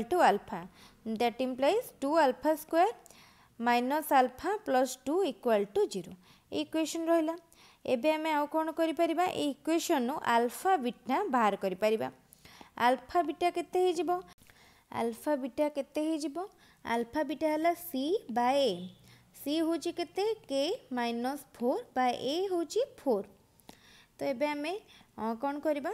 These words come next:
ନା ଆଲଫା ବିଟାଟା ହେଉଛି ୱାନ୍। That implies K minus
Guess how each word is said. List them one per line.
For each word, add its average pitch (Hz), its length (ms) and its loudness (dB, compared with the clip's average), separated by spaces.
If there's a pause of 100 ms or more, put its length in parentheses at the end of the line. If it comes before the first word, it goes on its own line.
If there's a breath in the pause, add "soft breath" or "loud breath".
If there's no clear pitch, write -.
ନା 311 140 -4
ଆଲଫା 226 460 -2
ବିଟାଟା 294 400 -2
ହେଉଛି 302 260 -2
ୱାନ୍। 202 340 -4
That 214 180 -4
implies 320 500 -2 (200)
K 277 240 -4
minus 247 560 -4